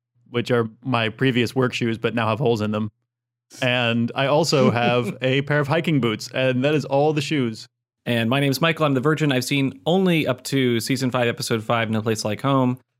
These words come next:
Speaker 2: And I have too many shoes. I have,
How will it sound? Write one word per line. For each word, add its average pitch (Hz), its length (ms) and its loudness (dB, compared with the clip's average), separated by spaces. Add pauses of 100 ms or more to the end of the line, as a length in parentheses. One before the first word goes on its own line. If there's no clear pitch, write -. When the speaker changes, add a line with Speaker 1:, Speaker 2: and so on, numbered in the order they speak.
(320)
Speaker 2:
And 110 380 0
I 151 220 0
have 131 380 0 (360)
too 185 180 0
many 123 240 2
shoes. 101 680 -6 (500)
I 113 200 0
have, 107 420 -2